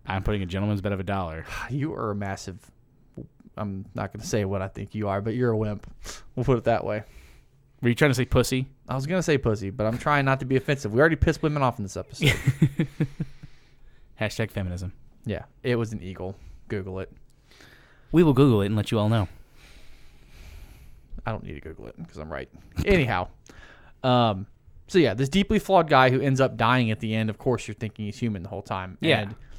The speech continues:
Speaker 2: if he leaves thinking that Nathan was a human and Nathan was actually the newest
Speaker 1: Well,
Speaker 2: bot.
Speaker 1: Caleb didn't leave. That's the fucking point, is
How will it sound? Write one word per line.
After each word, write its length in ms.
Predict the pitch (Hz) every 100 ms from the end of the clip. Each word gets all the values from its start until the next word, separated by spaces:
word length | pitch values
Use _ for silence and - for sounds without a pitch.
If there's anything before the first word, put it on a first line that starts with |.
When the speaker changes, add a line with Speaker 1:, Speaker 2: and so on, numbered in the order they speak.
| - -
Speaker 2:
if 220 | - 110
he 160 | 135 139
leaves 320 | 135 135 120
thinking 380 | 127 113 117 110
that 80 | 101
Nathan 280 | 113 107 107
was 120 | 104
a 40 |
human 380 | 104 143 117 104
and 120 | 101
Nathan 240 | 110 117 113
was 120 | 107
actually 520 | 110 117 101 107 98
the 260 | 95 110 113
newest 440 | 110 127 120 107
Speaker 1:
Well, 80 | 185
Speaker 2:
bot. 240 | 120 123 -
Speaker 1:
Caleb 440 | 185 214 214 151
didn't 340 | 202 196 185 143
leave. 680 | 135 160 233 143 92 90
That's 240 | 139 135 -
the 80 |
fucking 420 | 277 214 - 170 135
point, 600 | - 196 277 131 - -
is 180 | 143